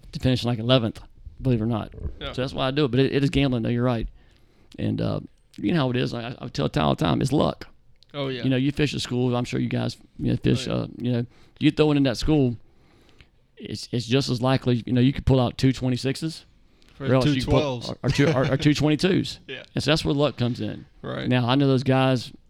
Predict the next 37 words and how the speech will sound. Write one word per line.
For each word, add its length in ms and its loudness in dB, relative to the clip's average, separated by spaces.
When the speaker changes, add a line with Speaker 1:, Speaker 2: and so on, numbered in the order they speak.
Speaker 1:
when 120 -2
we 100 6
know 220 4
'em, 160 -2
they 120 0
get 120 0
on 60 4
their 100 2
tower 260 2
boats 420 0
way 200 0
up 120 0
in 80 4
the 60 2
air, 200 2
and 140 0
they're 120 6
throwing 320 2
at 60 -4
certain 240 0
fish. 400 2
So 220 -2
there's 200 4
an 80 2
advantage, 540 0
and 220 -2
you 60 -4
see 180 -2
it 240 -6
pretty, 180 4
pretty 220 4
regularly. 380 4
Those 180 4
guys 260 0
are 40 -2
gonna 180 0
finish 420 0